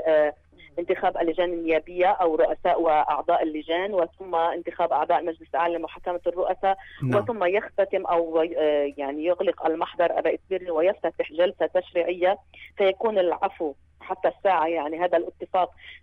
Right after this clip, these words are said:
Speaker 1: سيكون على، آه، أول جدول الأعمال، بالإضافة إلى ما تبقى الكثير من جدول الأعمال الذي كان يتضمن اليوم أربعين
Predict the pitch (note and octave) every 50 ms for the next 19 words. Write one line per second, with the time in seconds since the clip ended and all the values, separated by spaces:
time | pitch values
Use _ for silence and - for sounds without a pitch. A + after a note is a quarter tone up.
0 | _ - F#3 F#3 F#3 F#3 - A3 G3 F#3 E3 F#3 F3+ F3 E3 D#3+ D#3+ - F3+ E3
1 | D#3+ D#3 D#3 D#3 F3+ G3 G3 G3 F3+ E3+ - F#3 F3+ F#3 F3 E3 E3+ E3 E3+ D#3+
2 | D#3+ D#3+ E3+ F3+ F#3+ G3 F#3+ E3+ E3 D#3+ F3 E3+ F#3+ G3 G3 - D#3 F3 E3+ E3+
3 | E3 D#3+ - - F3+ G#3+ G#3+ - - G3 F#3+ F#3+ _ _ _ - - - - F#3
4 | F3+ F3 - G3 F3+ - - D4 C4 A3 F#3+ E3+ E3+ E3 E3 D#3 F3+ F3+ F3+ F3+
5 | E3+ - C#3+ E3 F3 F#3 F3+ F3 - D#3 D#3+ E3 D#3 D#3+ E3 - - F#3 F3+ F3
6 | E3+ D#3+ - E3 - E3+ F3 F3 E3+ E3 E3 D#3+ E3+ F3 F3 F3 F3 - D#3+ D#3
7 | D#3 D#3 D3+ D3+ F3 F3+ F3+ E3+